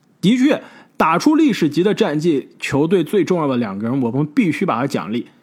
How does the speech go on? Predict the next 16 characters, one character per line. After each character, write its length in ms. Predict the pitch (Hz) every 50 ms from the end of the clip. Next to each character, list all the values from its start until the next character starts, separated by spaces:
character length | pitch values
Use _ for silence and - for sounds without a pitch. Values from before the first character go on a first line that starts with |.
| _ _ _ _
但 160 | - 170 170
是 140 | 147 156 139
谁 200 | - - 127 170
放 220 | 185 226 208 190
前 100 | 156 135
面， 140 | 127 139 143
谁 140 | - 147 147
放 180 | 156 160 151 147
后 80 | 151
面， 140 | 135 123 113
在 100 | 110 139
我 100 | 117 113
这 160 | 113 - 139
儿 80 | 123 113
看 300 | 117 - - 139 123 110
来 300 | 95 98 107 107 -